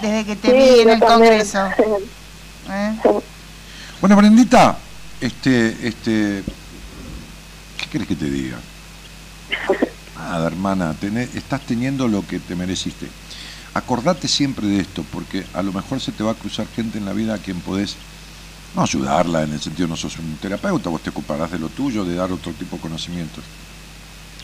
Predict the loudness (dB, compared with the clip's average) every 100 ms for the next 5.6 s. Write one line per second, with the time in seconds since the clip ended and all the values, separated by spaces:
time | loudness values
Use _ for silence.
0 | -20 -20 -20 -12 -2 0 2 0 -4 -4
1 | -4 -6 -8 -10 -8 -6 -2 -2 -4 -10
2 | -16 -20 -20 -16 -8 -6 -4 -4 0 0
3 | 0 -4 -20 -20 -20 -20 -20 -20 -20 -20
4 | -20 -20 -8 -6 -4 0 4 4 2 -2
5 | 2 2 2 -2 -6